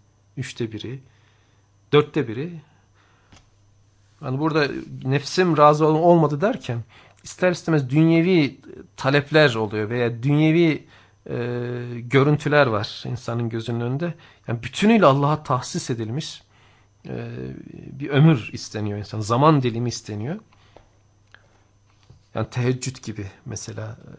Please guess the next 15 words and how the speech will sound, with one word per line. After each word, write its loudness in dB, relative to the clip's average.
peygamberimiz -6
için -10
istenen. -8
Yani -6
insanlara 2
ait 0
insan, -4
e, -10
peygamberimizin -4
vazifeleri -4
var -4
ve 0
şahsi -2
ubudiyeti -4
var. -12